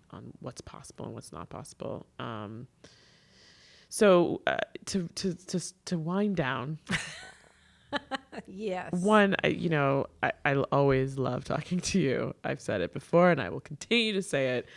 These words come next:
Speaker 2: Me too.
Speaker 1: Uh, we can be in a room for, I, I think we could honestly have, like, twelve hours of
Speaker 2: <laughs>
Speaker 1: <laughs> conversation and not be done. <laughs> So
Speaker 2: True.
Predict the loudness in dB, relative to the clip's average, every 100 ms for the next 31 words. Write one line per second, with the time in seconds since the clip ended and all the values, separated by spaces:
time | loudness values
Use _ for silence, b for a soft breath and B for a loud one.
0 | B -8 -4 -4 -2 0 0 2 2 0
1 | -2 -4 -4 -4 -4 -2 -2 -2 -2 -4
2 | -4 -8 -10 -6 -4 -2 0 0 2 0
3 | 0 -2 -2 -4 -2 -2 -6 -6 -6 -4
4 | -8 -10 -6 -6 -8 -6 -4 -2 -4 -4
5 | -6 -6 -10 -4 -4 -4 -4 -8 2 2
6 | 4 2 0 0 -2 -2 -6 0 0 2
7 | 2 0 -2 -6 -8 -8 -4 2 2 2
8 | 6 6 8 8 8 6 6 4 4 0